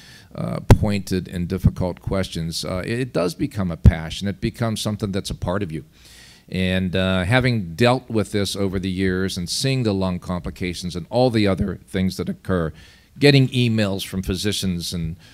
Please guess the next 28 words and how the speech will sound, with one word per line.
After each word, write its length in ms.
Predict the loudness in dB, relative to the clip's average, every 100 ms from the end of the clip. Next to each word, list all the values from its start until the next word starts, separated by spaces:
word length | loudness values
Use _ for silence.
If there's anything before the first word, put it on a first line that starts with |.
| -20 -20 -8
from 340 | -2 -2 -2 2
all 240 | 4 6
over 180 | 6 4
the 120 | -2
country 420 | 0 0 2 0
and 140 | 2 2
world 360 | 2 2 2
that 140 | -4 -6
struggle 640 | -8 -2 4 4 4 -2
with 240 | -2 -4 6
people, 360 | 6 6 -4 -4
particularly 800 | -4 -4 -4 -4 -2 -2 0
those 460 | 0 2 2 0 -4
that 260 | -6 -6 -8
have 260 | -6 -4 -4
acute 640 | -10 -12 2 4 4 0 -20 -20 -20 -10 -2
illnesses 640 | 0 0 -2 -2 -4 -2
leading 320 | 0 2 0
to 140 | -2 -6
lung 360 | -2 2 2
involvement, 680 | 0 -2 -2 -2 -4 -10 -8
it 140 | -12 -10
really 440 | 0 2 4 0 -2
does 640 | -6 0 0 0 -4 -8
become, 720 | -8 -8 -2 -2 -2 -4 -8 -8
uh, 200 | -8 -6
a 80 | 4
passion. 640 | 8 8 6 -6 -8 -10